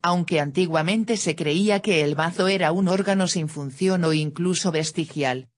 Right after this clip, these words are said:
lo cierto es que aunque es posible vivir sin él sí que tiene funciones relevantes para nuestra salud. De hecho,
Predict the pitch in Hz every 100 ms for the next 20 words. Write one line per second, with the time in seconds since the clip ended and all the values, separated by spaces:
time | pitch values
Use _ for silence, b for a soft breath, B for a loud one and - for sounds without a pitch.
0 | - 170 165 - 180 175 196 160 190 -
1 | 151 156 156 165 - 220 214 - 143 202
2 | 214 196 160 147 196 196 - 156 156 165
3 | - 220 208 160 165 156 139 143 147 127
4 | 185 202 180 165 156 151 135 135 185 180
5 | - 156 151 156 156 160 147 156 135 127
6 | 131 _ _ _ _ _ 160 170 156 156
7 | 147 127